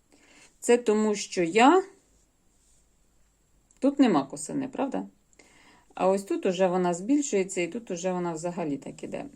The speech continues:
Це тому, що я допустила помилку.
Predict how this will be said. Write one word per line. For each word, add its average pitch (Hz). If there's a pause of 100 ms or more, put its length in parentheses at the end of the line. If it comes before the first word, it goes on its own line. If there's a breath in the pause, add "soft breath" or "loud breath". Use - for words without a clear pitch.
Це 247
тому, 214
що -
я 143
допустила 214
помилку. 147